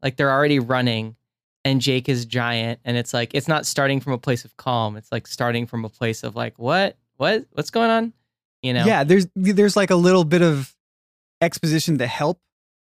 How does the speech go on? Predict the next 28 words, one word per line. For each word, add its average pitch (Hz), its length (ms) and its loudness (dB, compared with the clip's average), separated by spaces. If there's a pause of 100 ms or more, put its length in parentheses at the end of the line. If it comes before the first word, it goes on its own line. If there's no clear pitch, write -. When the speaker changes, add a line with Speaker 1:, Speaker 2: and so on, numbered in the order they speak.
(320)
Speaker 2:
uh, - 60 -14 (140)
you 175 160 0
know, 151 120 2
help 160 280 -2
us 190 120 -2
out 175 100 4
a 160 80 4
little 151 300 4
bit 185 220 0
to - 40 -12
figure 196 300 0
out 196 180 0
what's 190 140 -4
going 208 180 -2
on. 196 120 2
But 156 220 0
for - 60 -4
the 170 80 0
most 262 240 0
part, 202 340 0 (680)
like, 147 180 2
we 139 80 4
don't 233 160 4
know 147 100 6
who 143 140 2
the 135 100 -2
fuck 143 300 -2
this - 380 -4